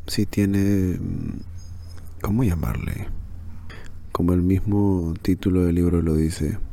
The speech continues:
tres pequeñas mentiras. <laughs> Em, hay mucho, hay mucho que,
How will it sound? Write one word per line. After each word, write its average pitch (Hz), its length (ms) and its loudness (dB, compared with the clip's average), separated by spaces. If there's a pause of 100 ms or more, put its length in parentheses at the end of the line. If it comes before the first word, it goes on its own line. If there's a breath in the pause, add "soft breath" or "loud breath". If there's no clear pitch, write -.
(500 loud breath)
tres 80 200 4
pequeñas 73 480 2
mentiras. - 580 -2
<laughs> - 40 2 (1120 loud breath)
Em, 87 800 2
hay 107 140 2
mucho, 123 480 2
hay 90 120 2
mucho 98 420 2
que, 80 260 0